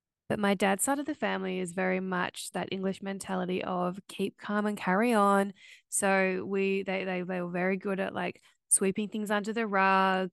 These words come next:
Like, I had to be on my best behavior when we, when we saw them because Mum didn't want me to say anything that I shouldn't say, and I had to be a good girl, which was different to how I was expected to act around my mum's side of the family. So,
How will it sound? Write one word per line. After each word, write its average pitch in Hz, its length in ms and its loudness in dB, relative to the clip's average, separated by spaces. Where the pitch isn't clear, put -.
Like, 185 380 -4
I 180 160 0
had 185 160 -2
to - 80 -8
be 196 120 -2
on 190 60 0
my 185 140 0
best 185 260 0
behavior 196 880 0
when 190 420 -4
we, 196 180 -6
when 196 120 -2
we 214 120 -4
saw 196 320 0
them 190 300 -2
because 190 260 -4
Mum 185 180 -2
didn't 190 220 -6
want 220 100 -8
me 196 80 -4
to 196 80 -6
say 190 320 2
anything 190 460 -2
that 185 100 0
I 185 80 0
shouldn't 202 400 -2
say, 202 800 4
and 190 80 -6
I 175 40 -2
had 170 180 -2
to - 80 -16
be 226 100 6
a 240 80 4
good 233 300 0
girl, 196 640 6
which 202 220 -6
was 202 100 -2
different 196 440 0
to 202 200 2
how 190 240 2
I 185 120 4
was 185 120 0
expected - 480 -8
to - 100 -2
act - 220 -4
around 190 160 -2
my 196 120 -2
mum's 330 260 -2
side - 120 -2
of - 60 -6
the - 80 -16
family. - 480 -10
So, 262 320 4